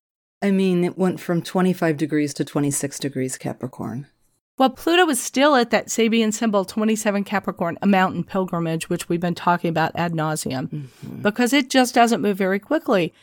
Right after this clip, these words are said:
Speaker 2: Transiting Pluto might cover a degree or two a year.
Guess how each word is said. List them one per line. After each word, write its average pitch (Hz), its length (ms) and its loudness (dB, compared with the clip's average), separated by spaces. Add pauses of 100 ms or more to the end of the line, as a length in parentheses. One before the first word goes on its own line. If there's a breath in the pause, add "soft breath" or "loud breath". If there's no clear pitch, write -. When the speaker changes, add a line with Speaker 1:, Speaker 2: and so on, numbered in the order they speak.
(120 soft breath)
Speaker 2:
Transiting 262 560 4
Pluto 254 280 2
might 214 280 2
cover 226 460 -2
a 208 80 -2
degree 208 520 0
or 196 180 -4
two 175 340 -4
a 170 40 0
year. 147 440 -2